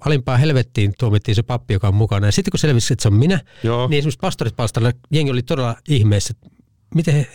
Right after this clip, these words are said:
Speaker 1: helkkarissä oot lähtenyt tähän mukaan? Pappien pastorit palstalla vähän tämmönen vauva piste fi tyyppinen
Speaker 2: Mä
Speaker 1: välillä.
Speaker 2: voin kuvitella.
Speaker 1: Siellä monenlaista lähtee liikkeelle. Sitten kun se oli alkanut, eka kausi, sitten tuli muutamalta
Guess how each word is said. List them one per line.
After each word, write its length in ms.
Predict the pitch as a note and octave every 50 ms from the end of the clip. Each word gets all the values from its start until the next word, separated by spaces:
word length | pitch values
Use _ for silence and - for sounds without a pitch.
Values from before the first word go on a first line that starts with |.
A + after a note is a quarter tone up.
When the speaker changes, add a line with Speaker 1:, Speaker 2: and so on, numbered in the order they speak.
| - -
Speaker 1:
helkkarissä 440 | G3+ F#3+ C3 - - - - - B2
oot 100 | - -
lähtenyt 300 | A#2+ F#2 - A2+ G#2 -
tähän 160 | G#2+ G2 G2+
mukaan? 300 | A2 A2+ G#2 - - - - _ _ - - _ - _
Pappien 380 | - C3+ - - - A#2+ A2
pastorit 360 | G2+ B2 A#2+ - B2+ A#2 A2 -
palstalla 340 | - A2 G#2 - - - A2
vähän 120 | G#2+ A2+ A2+
tämmönen 160 | A2 A2+ G#2+
vauva 220 | A#2 A2+ G#2 G#2+
piste 240 | - - - - A2+
fi 260 | - - A#2 F#2+ - -
tyyppinen 400 | - G#2+ G2 G#2 G#2+ A2 A2+ A2
Speaker 2:
Mä 60 | G#2+ B2
Speaker 1:
välillä. 180 | B2 A#2 C3+
Speaker 2:
voin 260 | D3 D3 C3+ A2+ G2+ -
kuvitella. 540 | - G2 F#2 F#2 E2 - E2 D#2+ D#2 D#2 - - - - - - - - - - _ _ _ - -
Speaker 1:
Siellä 200 | - E3+ E3 D3+
monenlaista 480 | E3+ G#3 G3+ E3+ D3+ D3 B2 - D3
lähtee 440 | D3 C#3+ A#2+ - - A#2+ A2+ A2+ F#2+ -
liikkeelle. 460 | D#3 D3+ C#3 B2 - - G#2+ A2 G#2 - - - - -
Sitten 260 | - - D#4+ - C4+
kun 80 | G3+ -
se 80 | D#3
oli 120 | D3 C#3+ C#3+
alkanut, 400 | C3 A#2+ G#2+ - - - - - - - - - _ _ _ _ - -
eka 200 | C#3+ - B2 -
kausi, 340 | - G#2 F#2+ - - - - - - - - _ _ _ _ _ _ _ _ -
sitten 220 | - B3+ - -
tuli 140 | D#3 D3+ C#3+
muutamalta 520 | E3+ F#3 D#3+ - B2 A2+ A2 - A#2 A#2+